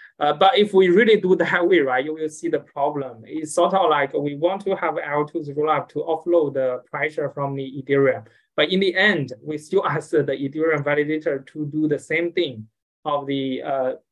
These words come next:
from the work offload, uh, offloading to the L two. So that's why a lot of people discuss about, like, how we can do that, right? So then, um, like, uh, we talked to, uh, Barnaby. Barnaby is also a researcher from Ethereum Foundation. He was working,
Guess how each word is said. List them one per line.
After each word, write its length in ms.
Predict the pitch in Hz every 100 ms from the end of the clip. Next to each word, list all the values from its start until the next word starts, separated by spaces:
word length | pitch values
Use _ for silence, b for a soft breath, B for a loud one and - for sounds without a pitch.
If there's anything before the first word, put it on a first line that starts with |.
| _
from 260 | 156 151 156
the 80 | 143
work 340 | 139 151 135
offload, 500 | 143 143 147 147 151 _
uh, 100 | 143
offloading 680 | 147 147 151 151 147 139 131
to 280 | 139 131 127
the 120 | 127
L 220 | 127 123
two. 280 | 117 131 113 b b b _ _ _ _ _
So 180 | - 175
that's 240 | 185 208 208
why 380 | 214 160 131 - b b b -
a 100 | 151
lot 160 | 165
of 140 | 170 -
people 240 | 175 156
discuss 560 | 156 156 165 156 143 143
about, 320 | 135 131 120
like, 160 | 120
how 340 | - 151 147 147
we 220 | 143 135
can 240 | 147 135
do 100 | 135
that, 200 | 131 123
right? 280 | 104 117 127
So 320 | - 135 131 131
then, 300 | 139 147 147 b b b -
um, 500 | 127 127 123 123 - -
like, 400 | 147 131 123 120 -
uh, 220 | 135 131
we 140 | 143 139
talked 260 | 165 160
to, 180 | 160 147
uh, 180 | - 143
Barnaby. 520 | 139 139 135 131 117 139
Barnaby 360 | 139 139 131
is 160 | 120 139
also 260 | 135 139 131
a 40 |
researcher 500 | 120 113 131 135 131
from 180 | 135 127
Ethereum 320 | 120 131 123
Foundation. 560 | 123 117 131 123 123 113
He 120 | 147
was 280 | 147 135 139
working, 420 | 139 139 143